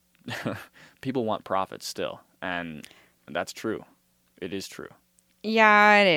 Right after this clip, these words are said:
Speaker 2: is true. But I do think, like, anyways, that's a little sour <laughs> note. I don't know if we're all just gonna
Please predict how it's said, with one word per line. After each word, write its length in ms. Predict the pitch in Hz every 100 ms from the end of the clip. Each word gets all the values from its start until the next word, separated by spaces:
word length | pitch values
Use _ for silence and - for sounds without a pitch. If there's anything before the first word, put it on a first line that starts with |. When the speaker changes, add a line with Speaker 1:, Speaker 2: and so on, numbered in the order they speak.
| 151
Speaker 2:
is 200 | 156 -
true. 420 | - - 131 131
But 140 | 135 143
I 80 | 151
do 360 | 160 180 170
think, 400 | 165 - 143 139 -
like, 340 | 57 - - _ _ _ _ _ _ _ _ _ _ -
anyways, 500 | 131 - - - - _ _ _ - _
that's 200 | 208 220
a 80 | 208
little 100 | 147 -
sour 560 | - 240 - 240 233
<laughs> 0 |
note. 360 | 226 185 127 202 247
I 120 | 302
don't 200 | 285 285
know 160 | 220
if 100 | 196 202
we're 120 | 175
all 220 | 196 180
just 240 | - 175 -
gonna 160 | 170